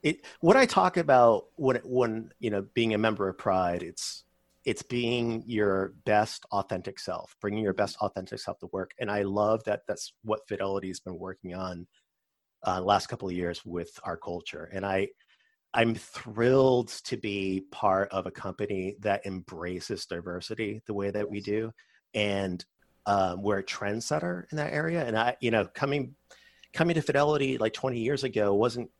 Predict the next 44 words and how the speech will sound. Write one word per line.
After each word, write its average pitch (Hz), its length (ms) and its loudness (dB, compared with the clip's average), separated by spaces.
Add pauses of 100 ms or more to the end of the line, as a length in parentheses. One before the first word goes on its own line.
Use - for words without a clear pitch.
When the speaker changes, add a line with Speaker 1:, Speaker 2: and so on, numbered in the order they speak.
Speaker 1:
like 135 280 2
that. 139 260 -10 (280)
Speaker 2:
Right. 196 280 4
Speaker 1:
Um, 87 200 -6 (140)
but, 127 380 6 (160)
you 117 100 -2
know, 107 60 0
again, 113 280 2
it's, - 280 -2
if 113 180 -6
there's 117 160 0
a 110 60 -2
theme, 117 360 0
I 104 60 0
guess 104 200 -2
it's - 120 -10
coming 101 340 -4
out 95 240 2
in 95 80 -4
our 95 140 -2
conversation 98 760 -6
today, 87 360 -8
it's - 180 -10
the 95 140 -8
evolution 92 520 -12
theme. - 260 -20
So, 107 420 -4
Speaker 2:
Yep. 95 140 -2 (480)
Speaker 1:
um, 98 500 6 (760)
you 120 80 0
know, 110 120 4
where 135 240 10
I 135 100 8
was 131 500 6
at 120 140 -8
that 113 180 4
time 113 520 0 (560)
with 156 180 -4
the 135 80 2
particular 139 480 0
worldview 101 600 0
that 107 120 2
I 101 80 2
had 95 540 0